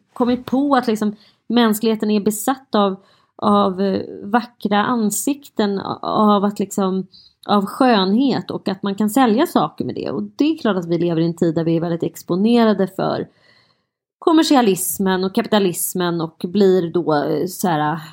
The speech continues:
vad ska man säga, lurade till att vilja ha olika saker för att få känna oss då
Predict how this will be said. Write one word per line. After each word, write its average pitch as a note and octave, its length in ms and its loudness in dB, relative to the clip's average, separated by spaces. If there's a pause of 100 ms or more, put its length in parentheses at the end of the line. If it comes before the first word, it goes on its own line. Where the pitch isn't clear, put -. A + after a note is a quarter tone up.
(340)
vad F#3 100 -6
ska - 120 -8
man F3 80 -4
säga, E3 220 -4
lurade F3 720 0
till D#3 320 -6
att E3 140 -10
vilja E3+ 200 0
ha G#3 520 2
olika D#3+ 320 -6
saker D#3+ 520 -4
för F3+ 120 -6
att F3 100 -10
få - 160 -8
känna E3 500 0
oss - 160 -10
då B2 280 -2